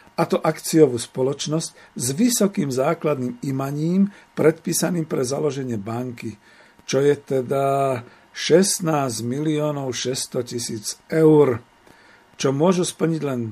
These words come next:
veľké banky, napríklad materské zahraničné banky tých bank, ktoré sú na Slovensku,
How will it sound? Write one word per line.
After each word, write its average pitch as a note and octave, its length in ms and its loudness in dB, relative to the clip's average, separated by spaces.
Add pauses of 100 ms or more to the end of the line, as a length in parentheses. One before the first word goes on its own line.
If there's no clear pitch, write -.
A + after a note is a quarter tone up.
veľké C3+ 480 -2
banky, A#2 520 -4 (960)
napríklad C3+ 960 -4
materské C#3+ 880 0
zahraničné C3 720 -6
banky A#2+ 480 -8
tých C3 240 -10
bank, B2+ 320 -6
ktoré A#2+ 240 -4
sú A#2 160 -12
na G#2+ 160 -10
Slovensku, C3+ 640 -8